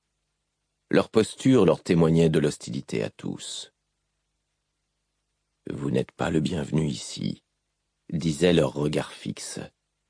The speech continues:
Tout le monde possède une place. Vous n'êtes pas à la vôtre, comme un chul dans une salle de banquet. » « Puis-je être dispensé d'entraînement aujourd'hui, mon capitaine ? » demanda Rénarine à Kaladin.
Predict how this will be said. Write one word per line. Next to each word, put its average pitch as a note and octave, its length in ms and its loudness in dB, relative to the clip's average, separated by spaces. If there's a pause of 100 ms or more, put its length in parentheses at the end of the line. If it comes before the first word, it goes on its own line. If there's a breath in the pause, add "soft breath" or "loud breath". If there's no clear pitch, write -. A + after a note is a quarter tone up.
(320)
Tout F2 100 -2
le D#2+ 120 0
monde C#2+ 280 0
possède C2+ 300 -6
une A#1+ 180 -6
place. - 580 -8 (440)
Vous D2+ 100 -6
n'êtes C#2+ 240 -4
pas B1 220 -4
à - 20 -6
la G1+ 100 -6
vôtre, G#1+ 480 -10 (600)
comme D2 200 0
un C2+ 160 0
chul G1+ 540 -4
dans G1+ 140 -4
une G1+ 180 -10
salle - 320 -8
de - 80 -6
banquet. » « - 600 -12 (2000)
Puis-je A#2 240 0
être C3 240 0
dispensé G2+ 540 -2
d'entraînement F2 500 -4
aujourd'hui, G2 400 0
mon G#2 120 -4
capitaine ? » F#2+ 500 -8 (520)
demanda D#2+ 480 4
Rénarine C#2 600 -2
à C2 40 -10
Kaladin. A1+ 600 -6